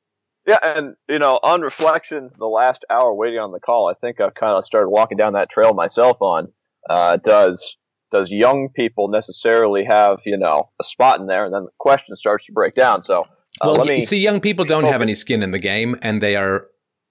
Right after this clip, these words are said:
Speaker 2: white-hot molten blobs of Jupiter-style gravity compression algorithms of mass indoctrination, right? They've just gone through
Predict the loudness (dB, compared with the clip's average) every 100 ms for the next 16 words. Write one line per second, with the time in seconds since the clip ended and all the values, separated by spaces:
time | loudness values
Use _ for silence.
0 | _ _ _ _ _ -12 -4 -4 -4 -2
1 | -4 -2 -2 -2 -2 -6 -4 -2 -2 -4
2 | -12 -14 _ _ _ _ _ -2 0 0
3 | -2 -6 -16 _ _ _ _ _ _ _
4 | _ _ _ _ _ _ _ -10 -2 -2
5 | 0 -2 -4 -8 -4 -2 0 0 -2 -6
6 | -18 -8 -4 -4 -4 -4 -4 -6 -4 -6
7 | -4 -4 -4 -6 -10 _ _ _ _ -4
8 | -4 -2 -2 0 0 -4 -6 -4 -4 -4
9 | -6 -6 -6 -6 -4 -6 -6 -8 -8 -10
10 | -12 -12 -8 -8 -8 -6 -4 -4 -4 -4
11 | -4 -2 -2 -4